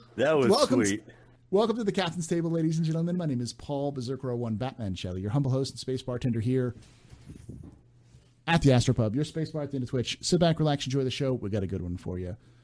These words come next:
Speaker 2: And, uh, tonight we've got the Captain's Table, where I brought people from all over the Star Citizen universe to talk about Star Citizen.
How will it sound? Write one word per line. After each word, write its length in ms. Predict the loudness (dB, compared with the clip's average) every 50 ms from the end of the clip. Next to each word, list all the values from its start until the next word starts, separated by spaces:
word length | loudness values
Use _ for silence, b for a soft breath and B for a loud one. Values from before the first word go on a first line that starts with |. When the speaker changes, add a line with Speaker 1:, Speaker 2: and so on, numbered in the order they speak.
| b b b _
Speaker 2:
And, 460 | -8 -4 -2 0 0 0 0 0 -2 -4 -4
uh, 240 | -2 -2 -2 -2 -2
tonight 260 | -2 -2 -2 -2 -2
we've 120 | -4 -4
got 100 | -4 -6
the 60 | -4
Captain's 320 | -2 -2 -2 0 0 0 0
Table, 260 | 0 -2 -2 -4 -6
where 160 | -6 -6 -6
I 60 | -6
brought 200 | -6 -6 -8 -8
people 240 | -8 -8 -6 -6 -8
from 300 | -6 -4 -2 -2 -2 -4 -6
all 220 | -4 -2 0 0
over 160 | 0 0 0
the 80 | 0 0
Star 160 | -2 -2 -2
Citizen 260 | -2 -4 -4 -2 0
universe 360 | 0 0 0 -2 -4 -8 -8
to 120 | -6 -8 -8
talk 280 | -6 -6 -8 -6 -8
about 340 | -8 -8 -8 -10 -10 -12 -14
Star 240 | -14 -12 -10 -10 -10
Citizen. 440 | -10 -10 -10 -10 -10 -10 -10 -12